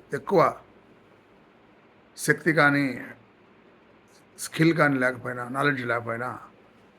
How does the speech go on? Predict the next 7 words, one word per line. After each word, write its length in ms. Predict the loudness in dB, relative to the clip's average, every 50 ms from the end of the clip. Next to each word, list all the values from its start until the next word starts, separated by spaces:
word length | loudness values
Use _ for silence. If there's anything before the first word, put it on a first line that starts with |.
| _ _ _ _ _ _ -4
ఇంతకు 220 | -4 -2 0 2 2
ముందున్న 640 | 4 4 6 6 6 6 6 4 4 2 0 -6 -14 -12 -4 0
మన 420 | 2 2 4 2 0 0 -4 -8 -14 -20 -20 _ _ _ _ -18 -18 -18 -20 _ _ _ _ _ _ _ _ _ _ _ _ _ _ _ _ _ _ _ _ _ _ _ _ _ _ _ _ _ _ _ -4 2
సైన్స్ 380 | 4 4 4 4 2 0 -4 -6 -10 -18 _ _ _ -20 _ _ _ _ _ _ _ _ _ -20 -20 _ _ _ -18
శక్తితో, 600 | -10 -4 -4 -4 -2 -4 -6 -4 -4 -6 -6 -8 -14 -14 _ -2 0
ఆ 260 | 2 2 2 0 -4 -8
శాస్త్రవేత్తల 840 | -2 0 0 2 2 0 -2 -2 -2 -2 -4 -4 -8 -8 -8 -8 -10